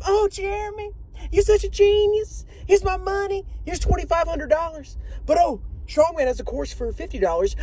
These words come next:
Rip off!" <laughs> So I actually printed off this document.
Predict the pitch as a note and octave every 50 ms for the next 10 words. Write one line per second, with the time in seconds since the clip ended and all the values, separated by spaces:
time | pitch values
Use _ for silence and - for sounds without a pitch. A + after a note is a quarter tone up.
0 | - B3+ G#3 B3+ F4+ G#4 G#4 A4 A4 F#4 E4 D#4+ D#4+ D#4+ D#4+ D#4+ D#4 D#4 D4+ -
1 | - - - - - - - - - - - - - - - - - - - -
2 | - - - - - - - - - - - - - - - - - - - -
3 | - - - - C4+ C#4 C4+ B3+ B3+ C#4 D#4+ - - - E4 C4 F#3+ - A#3+ G#3
4 | F#3+ - E3+ D#3+ D3 C#3 C3+ - B2+ G#2+ - - A#2+ G#2+ G2+ G2+ - - - -
5 | -